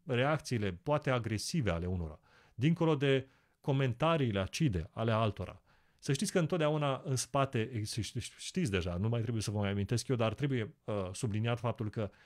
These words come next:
dincolo de ele, întotdeauna se găsește o frică, o frică mare, o frică care îi macină sau îl macină pe celălalt destul de tare. Și știți bine că soluția împotriva fricii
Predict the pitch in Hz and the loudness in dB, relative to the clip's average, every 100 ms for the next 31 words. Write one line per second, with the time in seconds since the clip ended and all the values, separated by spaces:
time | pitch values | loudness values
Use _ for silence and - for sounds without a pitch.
0 | _ 127 143 135 123 120 120 123 120 143 | _ -2 2 2 2 0 -2 -2 0 0
1 | 123 104 113 110 120 - 98 - 131 - | 0 -2 -2 -4 -4 -4 -4 -2 -2 -2
2 | - 127 117 151 131 101 104 87 90 135 | -6 -8 -4 -2 -2 -2 -2 -2 -6 -4
3 | 131 120 - - _ _ _ 135 123 123 | -2 -4 -6 -20 _ _ _ 2 4 4
4 | 120 165 120 113 127 131 101 82 - 98 | 2 0 2 2 2 0 -2 -4 0 2
5 | 101 131 135 120 101 101 104 104 98 - | 2 2 0 -2 -2 -4 -2 -2 -2 -2
6 | 98 90 82 80 139 143 - - 202 165 | -2 -2 -4 -2 -2 -2 -8 -4 -2 0
7 | 185 170 151 - - 143 190 165 139 135 | 0 0 -2 -4 0 0 2 0 0 0
8 | 127 - 135 127 | -2 -2 -2 -4